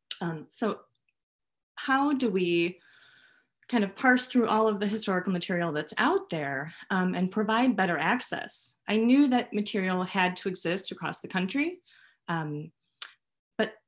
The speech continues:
a lot of these institutions weren't even aware that they had the material. It was things that had been in boxes for years, or they possibly knew of it as a local event, but weren't aware of its connection to this greater nationwide series of events.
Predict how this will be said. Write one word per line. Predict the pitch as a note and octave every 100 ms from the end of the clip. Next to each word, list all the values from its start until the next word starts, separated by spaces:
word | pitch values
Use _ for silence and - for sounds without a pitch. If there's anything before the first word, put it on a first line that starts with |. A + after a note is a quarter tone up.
| _
a | A3+
lot | G#3+ G3+ G#3+
of | G#3+
these | G3+ G#3
institutions | G3+ G3 G3 G3+ G3+ G3+ G3
weren't | G#3 E4 -
even | A3+ A3+
aware | F#3+ G3 G3+
that | F3+
they | F#3
had | G3+ A#3+
the | A#3+
material. | A#3+ - A#3 A#3 A#3+ A#3+
It | A3
was | F#3
things | - G#3 G#3+
that | G#3+ F3+
had | F3+
been | F3+
in | F3 E3+
boxes | D#3 D#3+ - F#3 E3+
for | - D#3+
years, | D#3 G3 A#3+ A#3 A#3 A#3 - _ _ _ _ _ _ _
or | C#4+ D4+ C#4 C#4 D#4+ - _
they | C4+
possibly | C4 C#4+ D#4+ - E4
knew | D4 G#3+
of | A3+
it | A3+ A3
as | G#3 G3+
a |
local | F3+ G3 G#3+ B3
event, | A#3+ G3 G#3 F#4 - - _ _ _ _ -
but | A3
weren't | A3 G#3+ B3 C4+ C#4
aware | D4 G#3+ F#3
of | F#3+
its | F#3 F#3
connection | - G#3+ F#3 F3+ - F3 F3+
to | - C4+
this | G#3+ G3+
greater | - G3 F3 E3+
nationwide | E3+ D3+ - E3 D3 C#3+
series | - D#3+ C#3+
of | D3
events. | C3 - - - -